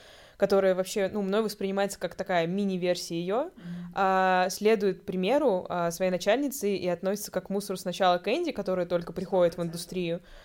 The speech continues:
Speaker 1: а потом и к ее замене. Вот эта вот минимальная сцена
Speaker 2: Вечный
Speaker 1: в самом
Speaker 2: паттерн.
Speaker 1: конце,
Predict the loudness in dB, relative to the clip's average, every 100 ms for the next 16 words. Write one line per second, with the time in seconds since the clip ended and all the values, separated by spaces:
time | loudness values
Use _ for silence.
0 | -6 -2 2 2 2 0 0 2 0 0
1 | -2 -6 -6 -4 -2 -4 -6 -6 0 2
2 | 2 2 2 0 0 0 -2 2 4 4
3 | 2 4 4 4 4 2 0 0 0 0